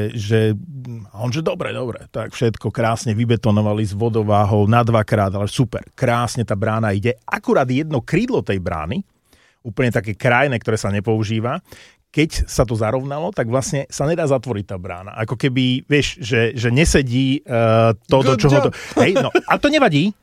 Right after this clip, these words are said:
Speaker 1: lebo ono to ju privrieš, <laughs> lenže aj predtým to bol problém, aj teraz to je problém, že vlastne potrebujeme nejak, eh, uchytiť, aby sa neotvárala.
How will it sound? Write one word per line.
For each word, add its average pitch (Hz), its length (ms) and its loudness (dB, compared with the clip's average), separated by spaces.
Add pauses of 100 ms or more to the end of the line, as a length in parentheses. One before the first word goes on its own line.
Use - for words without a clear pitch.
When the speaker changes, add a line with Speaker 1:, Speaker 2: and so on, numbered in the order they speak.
(200)
Speaker 1:
lebo 156 500 4
ono 180 260 2
to 190 120 0
ju 175 240 4
privrieš, 156 600 0
<laughs> - 40 -12
lenže 120 480 0 (480)
aj 117 160 0
predtým 165 380 2
to 110 100 0
bol 113 160 2
problém, 107 480 0 (240)
aj 110 140 -2
teraz - 260 0
to 123 60 4
je 117 100 0
problém, 120 320 2 (380)
že 123 100 -8
vlastne 127 240 2
potrebujeme 170 420 0
nejak, 156 360 0
eh, 143 480 -2
uchytiť, 156 500 0
aby 135 160 4
sa 139 160 0
neotvárala. 107 720 2